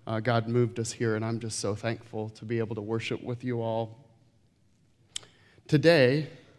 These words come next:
my, my hope for us is that we would, number one, see the Son, that we would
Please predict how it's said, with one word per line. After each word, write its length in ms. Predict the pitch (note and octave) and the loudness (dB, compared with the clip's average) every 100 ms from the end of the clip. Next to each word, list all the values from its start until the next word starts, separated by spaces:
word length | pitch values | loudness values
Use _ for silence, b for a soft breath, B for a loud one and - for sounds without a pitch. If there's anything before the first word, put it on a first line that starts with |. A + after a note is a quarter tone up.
| B B B B | B B B B
my, 180 | C#3 C3+ | 4 4
my 220 | - B2+ | 4 2
hope 400 | B2 F3+ F3+ - | 2 2 2 2
for 240 | C3+ B2 A#2 | 2 2 4
us 320 | A2+ B2 - | 2 0 -2
is 300 | - B2+ A#2+ | 0 0 4
that 180 | C#3 C#3 | 2 4
we 160 | C#3+ | 2
would, 200 | C3 B2+ | 2 2
number 280 | B2+ D3 D#3 | 2 4 4
one, 500 | C3 B2+ A#2+ C3 D3+ - b b b b b b | 4 4 4 2 -2 -10 b b b b b b
see 320 | - - D#3+ E3+ | -6 -2 0 2
the 120 | F3 | 2
Son, 600 | - C#3 A#2 G#2+ B2 C#3 - - _ _ _ _ _ _ _ _ B B B - | 0 0 0 0 -4 -8 -14 -20 _ _ _ _ _ _ _ _ B B B 4
that 180 | C#3+ | 4
we 140 | D3 D3 | 8 8
would 280 | C3 B2 | 8 4